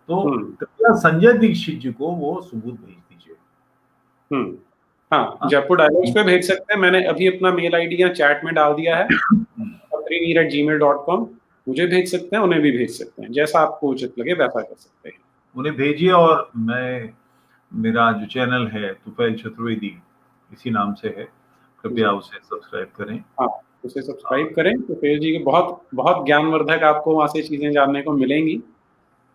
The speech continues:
Speaker 2: और इसी के साथ हम धन्यवाद करते हैं तुफैल जी का। अगले सप्ताह इसी समय हम बैठेंगे और फिर चर्चा करेंगे कि गांधी जी किस तरह से हमारे जो नेशनल स्मृति पटल है और जो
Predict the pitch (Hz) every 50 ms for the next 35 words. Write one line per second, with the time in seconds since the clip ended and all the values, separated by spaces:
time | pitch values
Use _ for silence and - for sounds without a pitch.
0 | _ - 131 135 135 135 135 127 - 135 127 - - 147 147 180 175 175 175 165
1 | 175 185 180 - - 151 147 147 147 147 147 147 _ _ _ _ _ - 123 131
2 | 131 135 147 165 165 156 170 156 - 190 190 185 185 - 180 170 175 175 180 185
3 | 180 220 226 - - 160 160 160 190 208 220 214 214 202 - 208 196 208 - 160
4 | - 196 196 - 202 190 196 202 202 196 175 160 147 147 170 170 180 208 226 -
5 | - 170 170 170 170 - - 190 180 - 185 180 185 185 185 180 180 170 170 180
6 | 190 208 220 226 214 226 - _ _ _ _ _ _ _ - - 180 208 240 -
7 | - - - _ _ _ - 120 120 127 127 135 147 175 180 220 220 - - 208
8 | 208 208 - - 170 160 156 160 156 156 202 220 196 170 160 151 147 156 151 151
9 | 160 160 151 139 135 135 - 160 165 160 165 - 135 147 - 160 156 - 143 139
10 | 139 151 151 151 151 165 202 - 160 151 143 139 139 135 135 143 139 135 131 -